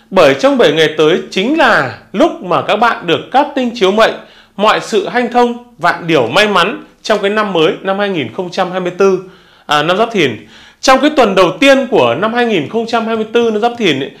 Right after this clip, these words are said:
thì những con giáp này sẽ nhận được nhiều cái tin tức tốt lành. Nhiều bạn có thể nhận được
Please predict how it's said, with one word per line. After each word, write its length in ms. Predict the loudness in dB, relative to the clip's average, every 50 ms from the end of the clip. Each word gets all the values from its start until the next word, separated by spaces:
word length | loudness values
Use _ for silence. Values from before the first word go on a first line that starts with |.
| -20 -20 _ _ -4
thì 160 | -2 -2 0
những 240 | 0 -2 -4 -2 0
con 180 | 0 0 2
giáp 120 | 2 0 2
này 300 | 2 2 2 2 0 0
sẽ 160 | -2 -2 -2
nhận 440 | 0 0 2 2 0 -2 -4 -4 0
được 200 | 2 2 2 0 -2
nhiều 280 | -6 -4 0 2 2 2 0
cái 100 | -4 -6
tin 260 | -4 -4 -4 -2 -2 -4
tức 120 | -4 -6 -4 0
tốt 140 | 0 0 2 2
lành. 340 | 2 2 2 2 0 -4 -10 -14 -20 -20 _ _ _ _ _
Nhiều 180 | 2 4 4 4
bạn 280 | 4 4 2 2 0 -2
có 100 | -2 0
thể 240 | 2 2 2 2 0
nhận 420 | 0 0 -2 -2 -4 -10 -6 -2
được 200 | 2 2 2 0